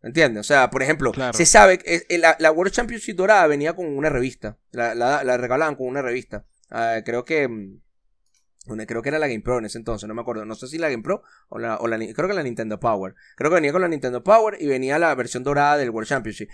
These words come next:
Speaker 1: Y se sabe que la Nintendo Power repartió veinticuatro unidades. Pero se conocen solamente, creo que unas doce o catorce circulando. Por lo que esa versión es muy costosa, cuesta más de cien mil dólares. El cartucho gris, sí creo que son cerca de mil uni-, eh, mil unidades.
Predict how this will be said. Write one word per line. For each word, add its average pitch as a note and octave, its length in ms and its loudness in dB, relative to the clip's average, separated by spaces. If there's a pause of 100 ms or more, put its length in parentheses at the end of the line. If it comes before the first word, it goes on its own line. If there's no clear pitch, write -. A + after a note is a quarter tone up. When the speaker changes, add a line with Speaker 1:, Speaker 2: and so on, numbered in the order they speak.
(140)
Speaker 1:
Y F3 120 -6
se F3+ 120 2
sabe G3 520 4
que B2 480 -4
la A#2 180 -2
Nintendo A#2+ 380 -6
Power G3+ 320 2 (100)
repartió C3+ 420 -2
veinticuatro D#3+ 460 -2
unidades. A2+ 500 -2 (300)
Pero C#3+ 360 2 (160)
se - 160 0
conocen G3+ 320 -2
solamente, G#3+ 400 -2
creo E3 140 -4
que F3+ 60 -6
unas F#3 160 -6
doce G3+ 220 -4
o F#3 60 -6
catorce F3+ 360 -6
circulando. G#2 540 -6 (300)
Por C3+ 100 0
lo C#3 120 0
que C#3 100 2
esa E3+ 160 4
versión D3+ 240 2
es C#3 100 -12
muy D#3 140 -6
costosa, A#2+ 440 -6
cuesta A2 320 -4
más A#2+ 140 -6
de B2+ 60 -6
cien B2 160 -6
mil A2+ 120 -10
dólares. A#2 540 -4
El D#3 140 -4
cartucho D3+ 400 -2
gris, C4 320 -6
sí - 180 -12
creo E3 160 -2
que E3+ 80 -8
son D3 140 -8
cerca E3 220 -4
de F3+ 40 -2
mil D3 160 -4
uni-, E3 160 0
eh, D#3 80 -6 (140)
mil C3+ 180 -6
unidades. E3 400 -4